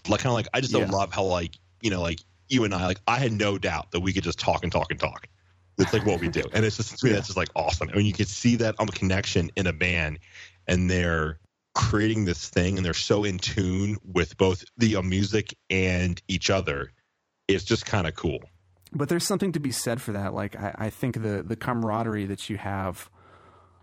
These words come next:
Speaker 2: on stage, um, and the rapport that you have with the guys that you're playing with, like, the more fun that you're having together, like, it, that,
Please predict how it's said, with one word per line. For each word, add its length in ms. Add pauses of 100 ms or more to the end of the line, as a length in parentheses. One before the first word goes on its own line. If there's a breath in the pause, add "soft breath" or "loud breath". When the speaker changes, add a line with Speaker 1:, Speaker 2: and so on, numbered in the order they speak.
(220 soft breath)
Speaker 2:
on 240
stage, 720 (220)
um, 600 (920)
and 120
the 60
rapport 400
that 100
you 100
have 240
with 160
the 220
guys 280
that 80
you're 80
playing 280
with, 80
like, 140
the 60
more 160
fun 220
that 60
you're 120
having 200
together, 380
like, 140
it, 240
that, 240